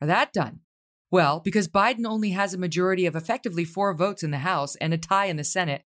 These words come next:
with two members of the Senate who vote more with my Republican friends," which isn't true. He's talking about Manchin and Sinema. Not true. But that's a far different cry from transformational.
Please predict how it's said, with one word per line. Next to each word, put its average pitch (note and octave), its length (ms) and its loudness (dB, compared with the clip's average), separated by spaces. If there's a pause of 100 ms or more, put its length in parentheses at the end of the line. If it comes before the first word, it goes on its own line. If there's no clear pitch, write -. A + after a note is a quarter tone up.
(200)
with F3 160 2
two A#3 180 0
members F#3+ 300 0
of E3 80 -4
the D#3 60 -2
Senate F#3 320 -2
who D#3+ 100 -2
vote E3 220 0
more E3+ 220 2
with E3 160 -2
my D3 120 0
Republican D3 520 -2
friends," A#2+ 400 -6 (380)
which F3 140 2
isn't C#3+ 200 0
true. C3 200 -4
He's - 120 -12
talking B2+ 200 -4
about B2+ 220 -4
Manchin B2+ 320 -6
and A#2+ 80 -6
Sinema. B2+ 460 -6
Not D3 180 0
true. - 320 -10 (340)
But F3+ 220 2 (480)
that's G#3+ 300 2
a G#3+ 200 -4
far G3 360 6
different F3+ 400 -2
cry E3 340 4
from D#3+ 300 -2
transformational. F#4 1200 0